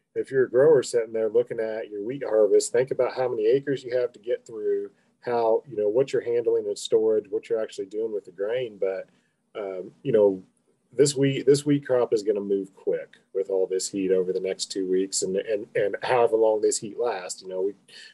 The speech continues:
we could be, we could be in for a prolonged stretch, um, looking at some forecasts. So, you know, you need to monitor, monitor that pretty closely, what's going on in the field.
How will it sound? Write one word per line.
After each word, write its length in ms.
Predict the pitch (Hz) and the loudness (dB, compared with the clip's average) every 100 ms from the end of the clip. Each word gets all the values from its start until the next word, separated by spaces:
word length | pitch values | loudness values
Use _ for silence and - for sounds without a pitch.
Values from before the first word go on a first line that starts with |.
| - | -8
we 100 | 110 | -6
could 240 | - 113 101 | 0 -2 0
be, 240 | 101 101 | -2 -2
we 100 | 113 | -6
could 220 | 113 120 107 | 0 0 2
be 180 | 104 | 2
in 140 | 101 98 | 2 2
for 200 | - 95 | 2 2
a 40 | |
prolonged 480 | - 107 101 98 95 | 4 2 4 0 -2
stretch, 640 | - 131 131 107 - - 120 | 0 4 4 4 -4 -12 -8
um, 320 | 95 90 92 _ _ _ _ - | -6 -6 -10 _ _ _ _ 0
looking 200 | 101 98 | 0 0
at 80 | 95 | 0
some 220 | 147 120 | 2 2
forecasts. 680 | - 98 92 95 95 95 - | 4 4 4 -2 -2 -2 2
So, 300 | 104 98 92 _ _ _ _ - | 4 4 2 _ _ _ _ 0
you 100 | 104 | 2
know, 60 | |
you 120 | 104 107 | 2 0
need 160 | 147 107 | 2 4
to 180 | 101 - _ - | 4 2 _ -8
monitor, 760 | 123 120 131 120 113 107 98 _ 110 | 0 2 2 2 2 0 -2 _ -10
monitor 540 | 120 135 131 110 107 | -6 -4 -4 -2 -4
that 300 | 107 107 107 _ | -4 -8 -10 _
pretty 260 | - 98 | -8 -8
closely, 580 | 101 - 113 107 - 98 | -4 2 2 2 -2 0
what's 240 | 98 104 - | 0 -2 -2
going 280 | 110 104 | -4 -4
on 200 | 107 107 | -6 -6
in 80 | 101 | -8
the 80 | 92 | -12
field. 540 | - 107 110 110 110 | -8 2 4 4 0